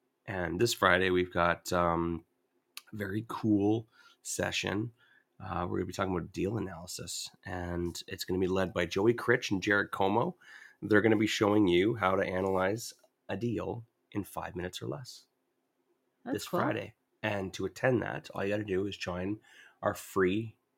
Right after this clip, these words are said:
Speaker 1: Facebook group, Real Estate Investing Masters.
Speaker 2: Awesome.
Speaker 1: Isn't it?
Speaker 2: Yeah.
Speaker 1: Isn't it?
Speaker 2: Yeah. I
Speaker 1: Yep.
Speaker 2: mean, like, I s-, I saw it, I saw you, you post that at some point, and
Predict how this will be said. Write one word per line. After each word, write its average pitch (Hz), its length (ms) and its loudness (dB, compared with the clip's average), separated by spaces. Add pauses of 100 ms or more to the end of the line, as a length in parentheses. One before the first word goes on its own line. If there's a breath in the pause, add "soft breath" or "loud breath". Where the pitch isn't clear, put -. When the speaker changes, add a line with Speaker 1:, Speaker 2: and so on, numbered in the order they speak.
(400)
Speaker 1:
Facebook 87 320 -6
group, 98 320 -6
Real 90 120 -2
Estate 85 200 -8
Investing 87 320 -8
Masters. 107 440 -8 (1080)
Speaker 2:
Awesome. 196 400 -2 (640)
Speaker 1:
Isn't 117 220 4
it? 220 320 2
Speaker 2:
Yeah. 302 300 -2 (380)
Speaker 1:
Isn't 143 340 4
it? 175 360 0 (180)
Speaker 2:
Yeah. 254 280 -2 (1000 soft breath)
I 226 60 0
Speaker 1:
Yep. 226 60 4
Speaker 2:
mean, 226 100 6
like, 226 160 4
I 214 60 2
s-, - 260 0
I 214 80 2
saw 285 340 2
it, - 140 0 (260)
I 220 80 0
saw 247 200 -2
you, 240 180 0 (380)
you 185 100 -2
post - 600 -6
that 156 320 -2 (100)
at 185 160 -2
some 160 180 -2
point, 180 400 -4
and 151 360 -2